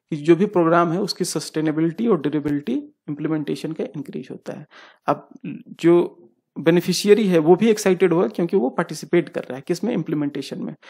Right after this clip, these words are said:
तो ये जब मोटिवेट होगा, तो जो ब्यूरोक्रेट्स हैं, ये, इनको भी एक तरह से मोटिवेशन मिलता है। ये नेक्स्ट है,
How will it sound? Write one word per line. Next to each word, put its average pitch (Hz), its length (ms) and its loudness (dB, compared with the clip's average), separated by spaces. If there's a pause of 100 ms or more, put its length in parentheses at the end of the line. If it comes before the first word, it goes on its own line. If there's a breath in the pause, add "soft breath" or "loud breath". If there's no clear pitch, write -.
(200 loud breath)
तो - 160 -6
ये 208 260 2
जब 233 260 0 (340)
मोटिवेट 175 440 0
होगा, 151 260 -2
तो 175 160 -8
जो 151 420 -4
ब्यूरोक्रेट्स 165 520 0
हैं, 254 180 -8
ये, 165 120 -4
इनको 165 300 0
भी 156 120 0
एक 160 140 -4
तरह 156 100 -4
से 254 140 -4
मोटिवेशन 143 600 -2
मिलता - 280 -12
है। 147 140 -16 (280)
ये 151 180 -2
नेक्स्ट 175 320 2
है, 185 160 -2